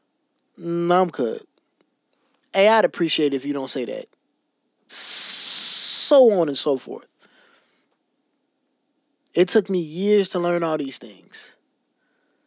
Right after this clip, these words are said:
It took me years to be like, "Well, no, I don't think I should just do for you.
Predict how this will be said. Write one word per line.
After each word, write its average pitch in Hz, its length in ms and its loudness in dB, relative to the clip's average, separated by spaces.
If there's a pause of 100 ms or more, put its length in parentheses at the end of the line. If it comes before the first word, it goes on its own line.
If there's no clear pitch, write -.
(480)
It 208 160 2
took 226 220 0
me 214 160 0
years 220 420 2
to 208 140 2
be 214 180 -4
like, 208 380 0 (640)
"Well, 311 420 0 (720)
no, 254 720 2
I 254 160 0
don't 311 220 2
think 190 180 0
I 156 140 2
should 143 180 -6
just 123 320 -4
do 135 160 -6
for 123 180 -8
you. 113 360 -6